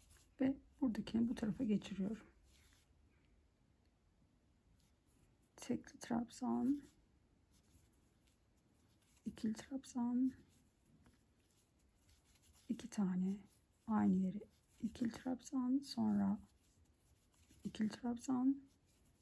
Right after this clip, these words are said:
tekli trabzan ve sık iğne. Bir, iki, üç, dört, beş zincir çekiyorum ve bunun aynısını yapıyorum. Yine yaprağı şu şekilde düz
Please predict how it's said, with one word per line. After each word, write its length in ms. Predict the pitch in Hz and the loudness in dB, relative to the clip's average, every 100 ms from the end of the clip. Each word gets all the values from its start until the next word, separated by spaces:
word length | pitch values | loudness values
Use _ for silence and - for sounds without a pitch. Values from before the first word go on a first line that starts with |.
| _ _ _ _ _ | _ _ _ _ _
tekli 420 | - 240 233 226 | -4 -4 -2 -8
trabzan 680 | - 220 214 - 262 277 359 - _ _ _ | -6 -2 -4 -2 0 0 0 -6 _ _ _
ve 480 | 220 208 226 247 269 269 - _ _ _ _ _ _ _ _ _ _ _ _ _ _ _ _ _ _ _ _ _ | 0 2 2 0 0 -4 -14 _ _ _ _ _ _ _ _ _ _ _ _ _ _ _ _ _ _ _ _ _
sık 500 | - - - - - | -14 -12 -8 -8 -6
iğne. 300 | 208 - - _ _ _ _ _ _ _ _ - | -10 -10 -20 _ _ _ _ _ _ _ _ -2
Bir, 440 | 233 220 202 - - _ - | 2 2 0 -8 -16 _ -10
iki, 380 | - - 202 - - 359 | -10 -10 -16 -18 -8 0
üç, 440 | 226 202 - - _ _ _ | 0 0 -8 -20 _ _ _
dört, 420 | 233 220 - - - - | -2 -2 -6 -20 -20 -2
beş 180 | 277 269 | -2 0
zincir 340 | - 202 196 | 2 2 2
çekiyorum 640 | - 208 - 196 220 262 220 | -2 -8 0 0 2 2 0
ve 160 | 226 240 _ _ | 0 -4 _ _
bunun 200 | 285 254 | 8 8
aynısını 600 | 214 202 190 - 208 262 - - | 8 4 2 4 2 2 -2 -8
yapıyorum. 580 | - - 180 170 226 - - _ _ _ _ - _ - - | -8 -2 -4 0 0 -2 -10 _ _ _ _ -20 _ -4 2
Yine 180 | 277 214 | 4 4
yaprağı 520 | 202 - 202 196 226 | 2 0 0 0 -2
şu 60 | |
şekilde 560 | - 220 202 202 202 - | -4 -4 0 0 0 -2
düz 560 | 240 220 - - - | -2 -4 -6 -10 -12